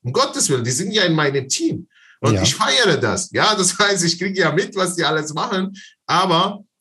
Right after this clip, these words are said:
Speaker 1: ich hätte es alleine nicht erreicht, weil ich einfach fünf, sechs andere Aufgaben sonst habe. Und je mehr ma-, du einfach abgeben kannst, desto besser fliegt dein Laden. <laughs> Das ist, das ist die Wahrheit.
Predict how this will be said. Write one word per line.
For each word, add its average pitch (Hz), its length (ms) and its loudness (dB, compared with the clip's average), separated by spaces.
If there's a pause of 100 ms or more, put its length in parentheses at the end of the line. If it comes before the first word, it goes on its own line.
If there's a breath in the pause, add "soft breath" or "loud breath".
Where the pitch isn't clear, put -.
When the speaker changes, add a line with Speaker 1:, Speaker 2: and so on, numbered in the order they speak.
(140)
Speaker 1:
ich 151 220 0
hätte 190 240 0
es - 180 -2
alleine 135 420 0
nicht 165 200 -2
erreicht, 247 340 -2
weil 131 140 -2
ich 127 100 -4
einfach 127 260 -6
fünf, 196 260 -4
sechs 160 260 -2
andere 147 300 0
Aufgaben 113 420 -2
sonst 90 340 -4
habe. - 100 -20 (380 loud breath)
Und 127 140 0
je 170 100 4
mehr 226 300 4
ma-, - 160 -4
du 190 160 2
einfach 226 440 0
abgeben 131 560 0
kannst, 156 460 -2
desto 156 680 -2
besser 160 340 0
fliegt 180 340 -4
dein 104 180 -2
Laden. 92 360 -2
<laughs> - 60 -6
Das 165 220 2
ist, 165 180 -2
das 160 140 2
ist 151 200 -2
die 143 100 2
Wahrheit. 127 460 2